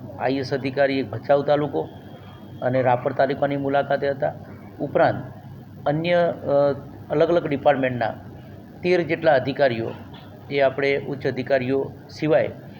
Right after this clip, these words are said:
જિલ્લા તાલુકાના અધિકારીઓ, અમારા છ એ છ ધારાસભ્યો આપણા કચ્છના, જિલ્લા પંચાયત પ્રમુખ, જિલ્લા શિક્ષણ સમિતિના ચેરમેન સહિતના તમામે તમામ મહાનુભાવો એ આજે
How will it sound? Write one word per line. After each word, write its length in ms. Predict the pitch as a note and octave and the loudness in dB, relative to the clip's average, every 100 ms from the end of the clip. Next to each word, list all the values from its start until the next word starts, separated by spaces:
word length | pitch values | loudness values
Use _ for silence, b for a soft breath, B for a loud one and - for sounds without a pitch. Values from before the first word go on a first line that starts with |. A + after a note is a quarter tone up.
| B B B - | B B B -10
જિલ્લા 300 | A#2 C#3 D3+ | -4 4 4
તાલુકાના 640 | D#3 C#3+ C#3+ D3 C#3+ C#3 | 6 4 4 2 4 2
અધિકારીઓ, 680 | C#3 B2+ B2+ C#3 D3 C#3+ D#3 - - - - - - - - - - - - | 2 0 -2 2 2 2 -4 -6 -14 -16 -18 -16 -18 -16 -16 -16 -16 -6 -4
અમારા 320 | - C#3+ D3 | 0 4 6
છ 220 | D3 - D#3+ | 6 2 0
એ 180 | D#3+ | 0
છ 100 | D#3 | 2
ધારાસભ્યો 640 | D#3 C3 C3 C#3 D3 C3 C#3 | 0 4 6 4 0 2 4
આપણા 280 | B2+ A#2+ A2+ - - | 4 2 0 -6 -4
કચ્છના, 420 | C3+ C3 C3+ G#2+ - - - - - - - | -4 0 0 0 -4 -16 -18 -16 -16 -16 -12
જિલ્લા 200 | - C3+ | -2 2
પંચાયત 440 | C#3 C#3+ C3+ C#3+ C#3 | 4 2 2 0 2
પ્રમુખ, 360 | C3+ C#3+ C#3 | 0 0 -2
જિલ્લા 220 | A#2 B2 C3 | -2 2 2
શિક્ષણ 320 | B2+ C3+ C3 | 0 -6 -4
સમિતિના 440 | C3 B2+ B2+ B2+ | -2 -4 -2 -2
ચેરમેન 420 | B2 C3 B2+ C#3+ | 0 -2 0 -2
સહિતના 500 | C#3 C#3 C#3+ C3 A#2+ G2+ B B B - | -4 -2 -2 -2 -2 -2 B B B -8
તમામે 320 | - D#3 F3+ F3 | 0 4 4 4
તમામ 300 | E3+ E3 E3 | 4 4 4
મહાનુભાવો 760 | D3 C3+ D3+ C#3+ C3 A2+ G#2+ - - - - - - | 4 4 4 6 4 4 2 -6 -16 -18 -18 -12 0
એ 260 | C3 C#3 | 2 4
આજે 560 | C#3+ B2+ B2 C#3 C#3 C3+ | 4 2 2 2 2 0